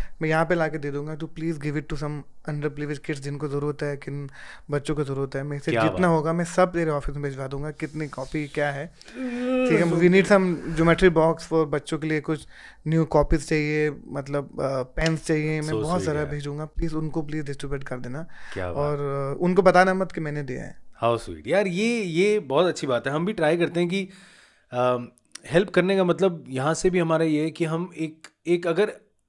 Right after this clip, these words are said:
Speaker 2: हम एग्जाम्पल बन जाएं, अगर लोग हमें फॉलो करते हैं, हमें पसंद करते हैं, हमारी बात सुन के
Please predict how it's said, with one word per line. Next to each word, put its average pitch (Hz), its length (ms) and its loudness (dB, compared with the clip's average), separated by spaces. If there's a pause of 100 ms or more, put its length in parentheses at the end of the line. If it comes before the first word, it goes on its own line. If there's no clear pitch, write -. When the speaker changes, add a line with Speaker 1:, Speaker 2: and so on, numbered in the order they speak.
(160)
Speaker 2:
हम 214 160 4
एग्जाम्पल 143 480 0
बन 120 200 0
जाएं, 101 260 -6 (480)
अगर 143 300 -2
लोग 147 220 0
हमें 143 200 -4
फॉलो 123 300 -2
करते 120 260 -4
हैं, 117 60 -4
हमें 120 100 -6
पसंद 110 340 -8
करते 104 200 -8
हैं, 131 80 -4
हमारी 143 280 0
बात 165 200 2
सुन 147 160 -4
के 175 180 0